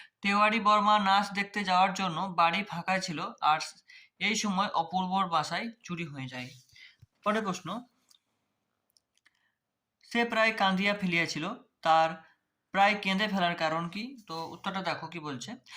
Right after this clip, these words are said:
অনাবৃষ্টির ফলে নদীর সেই ক্ষীণ স্রোত ধারা প্রায় শুকিয়ে যাওয়ায় নদের চাঁদ কেঁদে ফেলেছিল। তারপরে প্রশ্ন দেখো, তিন নম্বরটা,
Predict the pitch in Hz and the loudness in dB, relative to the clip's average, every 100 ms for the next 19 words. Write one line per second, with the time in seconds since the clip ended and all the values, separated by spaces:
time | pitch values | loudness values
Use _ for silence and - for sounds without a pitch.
0 | - - - 185 202 226 - 226 208 208 | -18 -8 -2 2 2 0 -4 -6 -4 -2
1 | 160 226 - 175 175 190 202 - 202 196 | -2 -6 -10 -8 -6 -6 -8 -4 -4 -4
2 | - - 208 214 - 196 190 - - 156 | -8 -6 -6 -6 -8 -6 -6 -6 -4 -2
3 | 147 226 - - _ _ 175 180 220 - | -2 -4 -14 -20 _ _ 0 0 -2 -8
4 | 190 - 208 254 - _ _ - 170 160 | -12 -6 -4 -6 -10 _ _ -8 -2 0
5 | 143 214 - - _ 170 165 180 196 196 | 0 -4 -12 -20 _ -4 -2 -2 -4 -2
6 | 233 - - 170 170 269 - 180 147 135 | -4 -6 -10 -8 -8 -10 -12 -10 -8 -8
7 | 127 135 - _ _ _ _ _ _ _ | -12 -16 -20 _ _ _ _ _ _ _
8 | _ _ _ _ - - _ 196 190 208 | _ _ _ _ -20 -20 _ 2 2 2
9 | 214 202 190 170 151 208 233 - 185 185 | 0 -2 -2 -2 -2 -4 -8 -6 0 0
10 | 151 135 | 0 -4